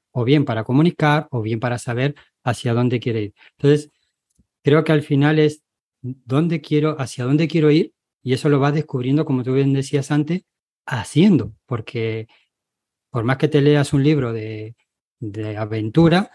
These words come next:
hasta que no te pones a la aventura, no sabes si es lo tuyo, y te tienes que dar cierto tiempo, ¿no? Entonces, y no pasa nada si luego quieres cambiar.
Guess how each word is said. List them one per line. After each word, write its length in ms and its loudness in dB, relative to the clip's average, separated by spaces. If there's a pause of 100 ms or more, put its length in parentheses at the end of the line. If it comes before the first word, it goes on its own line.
(180)
hasta 320 -8
que 160 -6
no 180 -2
te 120 0
pones 420 0
a 180 2
la 100 4
aventura, 540 2 (360)
no 160 4
sabes 260 -2
si 140 -4
es 80 -4
lo 140 -6
tuyo, 420 0
y 80 -10
te 120 -10
tienes 200 2
que 80 2
dar 160 2
cierto 360 -2
tiempo, 400 -2
¿no? 80 2
Entonces, 480 -4
y 100 -2
no 120 2
pasa 220 2
nada 180 4
si 140 2
luego 200 -2
quieres 220 -2
cambiar. 360 -4